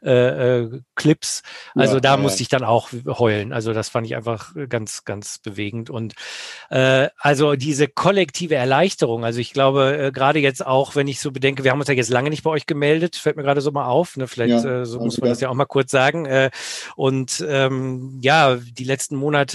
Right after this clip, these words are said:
Speaker 1: mit Coronavirus und mit eben, äh, der ganzen amerikanischen Wahl und mit all dem, was sonst noch so passiert. Wir haben auch noch eine kleine Klimakatastrophe nebenbei laufen und, äh, all solche Dinge, Wirtschaftsprobleme. Äh, da ist es dann doch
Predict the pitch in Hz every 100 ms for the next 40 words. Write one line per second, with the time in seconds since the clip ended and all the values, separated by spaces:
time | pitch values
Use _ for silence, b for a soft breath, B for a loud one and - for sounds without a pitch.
0 | 139 139 139 - 165 135 135 127 127 127
1 | 131 135 - 185 151 165 151 - 147 131
2 | 139 139 143 156 143 139 131 135 - 147
3 | 135 131 - 131 127 143 123 110 120 123
4 | 127 135 135 135 135 135 135 131 - 135
5 | - 135 - - 127 139 127 123 123 117
6 | 120 110 123 123 117 - 131 127 131 131
7 | - 135 120 135 131 120 120 123 120 127
8 | - 135 123 117 - 143 123 127 139 127
9 | 127 123 117 127 131 123 127 - 131 -
10 | - 120 123 127 127 B B B B B
11 | - 135 131 B B 143 170 160 160 -
12 | 151 147 135 156 - - -